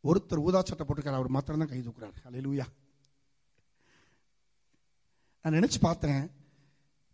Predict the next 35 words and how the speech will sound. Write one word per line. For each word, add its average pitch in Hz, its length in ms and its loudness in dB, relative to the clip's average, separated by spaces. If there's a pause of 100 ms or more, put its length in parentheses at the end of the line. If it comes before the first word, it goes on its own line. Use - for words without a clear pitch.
"ஆண்டவரே, 160 400 6
it 147 80 -4
is 135 60 -10 (100)
better 180 240 0
to 185 100 -8
be 165 100 -2
a 143 80 -2 (120)
child 165 200 2
of 156 120 2 (100)
God 143 200 -6
rather 147 340 -4
than 139 200 -4
your 120 100 -8
disciple. - 480 -8 (1600)
If 151 140 -4
I 185 200 4
have 220 140 4
to 226 100 -2
be 202 120 2
a 170 40 4
disciple 165 540 -2
for 135 120 -6
you, 143 400 0 (120)
I 151 180 -4
have 170 120 -4
to 156 80 -6
leave 151 300 -4
everything. 196 360 -10 (560)
I 143 160 -8
have 165 140 -4
to 151 80 -10
leave 165 140 -2
my 143 160 -2
father, 160 440 -12 (200)
mother, 160 380 -6